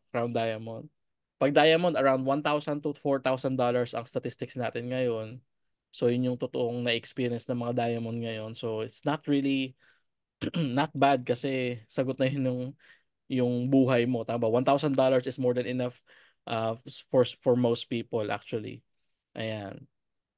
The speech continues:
Also, paano tayo nagpe-payout? Siyempre, hindi lang naman tayo puro, ah, tato, ah, puro, "Oh, ikaw magbabayad sa Live Good." Paano sila nagbabayad pabalik? Tama ba? So, we are partnered with iPayout Global E-Wallet. Kung gusto mong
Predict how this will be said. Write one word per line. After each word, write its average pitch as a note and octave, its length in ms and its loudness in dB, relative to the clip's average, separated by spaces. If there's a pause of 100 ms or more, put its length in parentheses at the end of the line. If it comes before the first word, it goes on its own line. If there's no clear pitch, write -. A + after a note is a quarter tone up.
(260)
Also, F#3 400 6
paano F3+ 240 4
tayo F#3 160 4
nagpe-payout? E3+ 640 2
Siyempre, F3+ 480 0
hindi E3 160 -2
lang E3+ 160 -2
naman E3 160 -2
tayo D#3 240 2
puro, C#3+ 560 -2 (640)
ah, B2 580 -2
tato, D3 400 -2 (220)
ah, B2+ 560 -4 (480)
puro, C3+ 340 4
"Oh, C#3+ 160 6
ikaw C#3+ 160 4
magbabayad B2+ 480 2
sa - 80 0
Live B2+ 240 0
Good." A#2 240 -2
Paano D#3+ 160 2
sila E3+ 240 2
nagbabayad C3+ 480 4
pabalik? A#2 400 -2
Tama B2+ 240 0
ba? A2+ 160 0
So, C#3+ 160 -2
we F3 160 2
are E3+ 80 6
partnered D#3 400 2
with C3 160 -4
iPayout C3 640 0
Global B2 400 2
E-Wallet. A#2 480 -2
Kung C3 160 -2
gusto A#2 240 -4
mong B2 240 -2